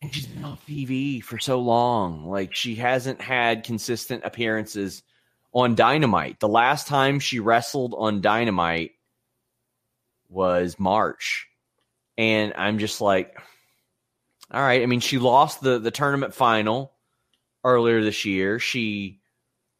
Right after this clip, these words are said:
lost her title, uh, last year, and it's just like, she lost to, to Hikaru Shida in November. I don't need to see that every three or four months. I'm all right with it sometimes,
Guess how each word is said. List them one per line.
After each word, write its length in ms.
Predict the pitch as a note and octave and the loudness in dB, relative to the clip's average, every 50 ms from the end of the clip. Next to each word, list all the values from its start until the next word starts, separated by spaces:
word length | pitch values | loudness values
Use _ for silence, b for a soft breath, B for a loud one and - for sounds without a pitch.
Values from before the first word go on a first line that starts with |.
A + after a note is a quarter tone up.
| _ _ _ _ _ _ _ _ _ _ _ _ - | _ _ _ _ _ _ _ _ _ _ _ _ -6
lost 440 | A#2 A#2+ A#2+ A2+ A2+ C3 C#3 - - | 0 2 4 6 4 4 2 0 0
her 100 | E3 C#3+ | 0 0
title, 680 | B2 C#3 C#3 B2+ B2 B2 A#2+ A#2+ B2 B2+ B2+ C3 E2 - F2 | 2 2 2 4 4 4 4 4 2 2 2 0 -2 -4 -6
uh, 140 | F2+ - - - | -6 -8 -8 -6
last 520 | A2 A#2 A2+ A2+ B2 C#3 C#3 C3 - - | -2 0 2 4 4 2 0 -2 -8 -6
year, 300 | G#2+ G2 F#2+ F#2+ G2 G2+ D#2+ | -4 -2 -2 -2 -2 -2 -4
and 300 | G2+ A2 A2 G#2+ G#2 G2 | -4 -6 -6 -8 -8 -10
it's 120 | - - | -12 -14
just 160 | - - - | -14 -10 -6
like, 200 | A2+ G2+ F#2+ F2+ _ _ _ _ _ _ - | -6 -6 -6 -8 _ _ _ _ _ _ -10
she 140 | - - C#3 | -6 -2 2
lost 440 | B2+ B2+ B2 B2+ C#3+ C#3 - - - | 4 4 4 4 4 2 -4 -6 0
to, 160 | D3 C3 B2 | 0 0 0
to 180 | - - C3 B2 | 0 -2 -4 -4
Hikaru 380 | A2+ A2+ - - B2+ B2+ A#2+ A#2 | -4 -4 -2 0 2 4 4 2
Shida 440 | - - C3 B2 A#2+ A#2 A#2 B2 G#2 | 2 2 2 2 4 4 4 4 4
in 120 | A#2 A2+ | 2 0
November. 640 | A2+ A2+ A2 G2 G#2 G2+ G2+ G2 G2 G#2+ A2+ A2 b b b b b b | 0 0 0 2 0 0 0 0 0 -2 -2 -2 b b b b b b
I 120 | - A#2 B2 | 0 2 4
don't 180 | C3 C3+ C3 | 4 2 0
need 140 | D3+ D3+ C#3+ | -2 -2 -2
to 80 | C3 B2 | -4 -6
see 720 | - - - C#3 C3+ C3+ C3+ C3 B2 A#2+ A#2+ A2 - _ _ _ _ _ _ | -6 -6 -4 -2 -2 -2 -2 -4 -4 -6 -8 -10 -12 _ _ _ _ _ _
that 440 | G#2 G2+ G2 A#2+ A#2+ B2 B2+ B2 - - | -12 -2 0 2 2 4 2 0 2 2
every 300 | C3 C3 A#2 B2+ C3 A#2 | 2 2 4 2 0 -2
three 200 | - - B2 A#2+ | -2 -2 0 0
or 60 | A2 | 0
four 220 | - - A#2+ G#2+ | -2 -2 -4 -2
months. 320 | A2 C#3+ F3+ F3 A#2+ G#2+ - | 0 0 0 0 0 -2 -2
I'm 160 | A2 B2 C#3 | 0 2 4
all 100 | D#3+ F3+ | 6 6
right 180 | E3+ D3+ C#3 C#3 | 6 4 2 0
with 160 | C#3 A#2+ A#2 | -2 -2 -4
it 80 | - | -6
sometimes, 520 | - - G#3 G#3 E3+ D#3 C#3 B2+ C3 - | -4 -2 -2 0 2 2 2 0 0 -4